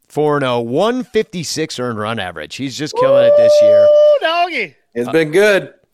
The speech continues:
Speaker 1: Uh, he's going up against a, another pretty damn good pitcher named Cole Hamels,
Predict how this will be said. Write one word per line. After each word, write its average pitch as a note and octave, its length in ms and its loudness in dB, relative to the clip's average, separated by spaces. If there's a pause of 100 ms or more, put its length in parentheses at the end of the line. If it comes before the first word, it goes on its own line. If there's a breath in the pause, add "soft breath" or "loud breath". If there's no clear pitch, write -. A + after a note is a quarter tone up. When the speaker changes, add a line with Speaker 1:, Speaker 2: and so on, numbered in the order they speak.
Speaker 1:
Uh, C3 280 -2
he's D#3+ 280 -8
going A#3 240 0
up A#3 140 -2
against A3 400 -4
a, E3 200 -2
another G#3+ 340 -2
pretty F3+ 200 -4
damn D#3 220 -2
good D3+ 180 -4
pitcher D3 340 -4
named C3+ 200 -8
Cole C#3 220 -2
Hamels, C#3+ 480 -4